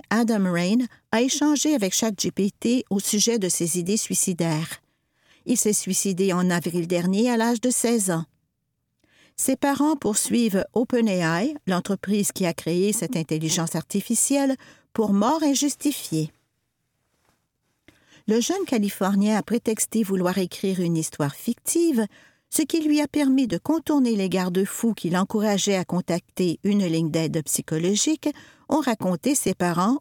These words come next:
au New York Times. Fin août, le réseau anglophone C T V rapportait aussi la dernière conversation que la Montréalaise Alice Carrier, vingt-quatre ans, a entretenue avec Chat G P T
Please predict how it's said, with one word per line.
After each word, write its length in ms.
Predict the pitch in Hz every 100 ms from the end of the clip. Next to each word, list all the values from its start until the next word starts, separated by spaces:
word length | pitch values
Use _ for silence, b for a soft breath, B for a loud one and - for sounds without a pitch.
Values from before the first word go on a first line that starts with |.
| -
au 140 | 302
New 140 | 247 208
York 220 | 165 185
Times. 520 | - 147 147 170 - - _ _ _ _ _ _ _ _
Fin 380 | - - 226 220 -
août, 200 | 254 359 b b -
le 120 | 202
réseau 340 | 254 320 277 277
anglophone 580 | 247 214 214 208 196
C 220 | 190 - 311
T 240 | - 196
V 240 | 175 220 302 b b
rapportait 540 | 202 269 277 330 - 370
aussi 360 | 240 - -
la 140 | 262 170
dernière 400 | 226 285 277 277
conversation 800 | 214 185 185 - 175 - 220 254
que 100 | 226
la 160 | 180 170
Montréalaise 800 | 175 180 185 180 180 180 170 202 -
Alice 380 | 240 254 247
Carrier, 580 | - 202 175 165 180 269 -
vingt-quatre 640 | 160 190 190 160 - -
ans, 160 | 175 269 b b b b -
a 80 | 294
entretenue 720 | 294 - 220 208 185 208 269
avec 260 | 220 160
Chat 140 | - 175
G 140 | - 165
P 220 | 190 220
T 260 | - 330